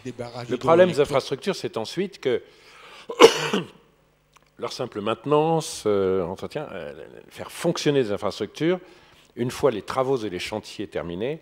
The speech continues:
Speaker 2: c'est quelque chose qui, euh, consomme très peu de travail. Mais c'est vrai que, comme on a devant nous trente ans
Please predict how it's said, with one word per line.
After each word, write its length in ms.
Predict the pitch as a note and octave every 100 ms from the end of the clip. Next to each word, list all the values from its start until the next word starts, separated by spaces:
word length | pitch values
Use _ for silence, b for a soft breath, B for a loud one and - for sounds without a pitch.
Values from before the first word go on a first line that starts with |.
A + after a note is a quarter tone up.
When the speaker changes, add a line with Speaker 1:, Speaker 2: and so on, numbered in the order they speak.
| b b b
Speaker 2:
c'est 120 | -
quelque 240 | E2+ - E2
chose 380 | B2 C3+ -
qui, 400 | - G2+ G#2+ A2+ -
euh, 360 | E2 C#2 C2+ -
consomme 360 | F#2+ - C#3+ A2+
très 160 | -
peu 140 | G#2 -
de 60 |
travail. 280 | - D#2+ C#2 - B B B B
Mais 160 | G2+ A#2 -
c'est 120 | B2+
vrai 220 | D3 G3
que, 260 | F#3+ C3 - B B -
comme 160 | B2
on 80 | B2+
a 80 | B2+
devant 240 | A2 B2+
nous 120 | B2+ A2+
trente 320 | C3 C3+ D#3
ans 220 | C#3